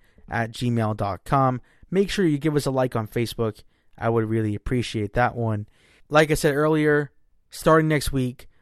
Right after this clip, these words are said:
you will hear Stakeholders Roundtable, a new series to First Team Podcast, with guests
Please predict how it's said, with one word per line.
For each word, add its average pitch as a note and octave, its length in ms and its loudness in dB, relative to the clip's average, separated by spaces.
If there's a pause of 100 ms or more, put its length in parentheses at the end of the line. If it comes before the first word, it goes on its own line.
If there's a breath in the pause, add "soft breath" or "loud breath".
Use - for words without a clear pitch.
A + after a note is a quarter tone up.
you C3 140 -2
will C3+ 120 0
hear B2 500 2
Stakeholders D#3+ 800 2
Roundtable, A2 600 0 (300)
a A2+ 120 -4
new D#3+ 200 4
series C3 680 0 (160)
to A2+ 80 -8
First D3+ 340 0
Team C3 160 -4
Podcast, C#3 760 -2 (800)
with A#2+ 260 -2
guests F3 520 2